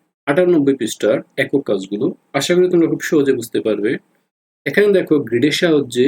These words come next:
ভগ্নাংশের গুণ করতে বলা হয়েছে। আমরা খুব সহজে করব, এর জন্য মনোযোগ আবশ্যক। এখানে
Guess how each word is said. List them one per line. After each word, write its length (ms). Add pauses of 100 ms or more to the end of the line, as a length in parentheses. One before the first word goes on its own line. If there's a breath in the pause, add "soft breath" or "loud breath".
(160)
ভগ্নাংশের 520 (100)
গুণ 200 (180)
করতে 200 (100)
বলা 200
হয়েছে। 280 (360)
আমরা 160 (320)
খুব 120 (100)
সহজে 300 (100)
করব, 200 (720 soft breath)
এর 160
জন্য 220
মনোযোগ 380
আবশ্যক। 320 (140)
এখানে 200